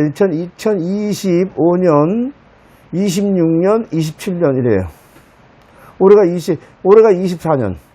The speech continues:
이십사, 이십오, 이십육, 이십칠. 그러면 갑진, 을사, 병호. 갑진, 을사,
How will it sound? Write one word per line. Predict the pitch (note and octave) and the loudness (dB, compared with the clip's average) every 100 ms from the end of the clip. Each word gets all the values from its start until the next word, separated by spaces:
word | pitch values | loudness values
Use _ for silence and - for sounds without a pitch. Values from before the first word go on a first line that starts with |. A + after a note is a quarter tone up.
| D4+ | -12
이십사, | D3 C3 - D#3 | -10 -10 -4 -2
이십오, | C3 A#2+ B2+ | 0 -2 -4
이십육, | A2+ G#2+ A2 G2+ | -4 -4 -6 -4
이십칠. | G2+ - F#2+ G#2 F3+ - - _ | -6 -6 -6 -4 -6 -10 -20 _
그러면 | - E3+ E3+ A3 A#3 - _ _ | 0 2 2 -2 -4 -12 _ _
갑진, | - F3 - G3+ | -4 -4 0 0
을사, | E3+ E3+ | 0 2
병호. | C3+ B2+ G#2+ F2+ - _ _ _ _ _ _ _ _ _ - - - - | 2 2 0 -4 -10 _ _ _ _ _ _ _ _ _ -20 -20 -20 -2
갑진, | E3 E3 - D#3 E3 G#3+ G#3 _ _ | 0 0 0 2 2 -4 -8 _ _
을사, | C#3 D3+ C#3+ F3 B2+ C3 | -2 -2 0 2 4 4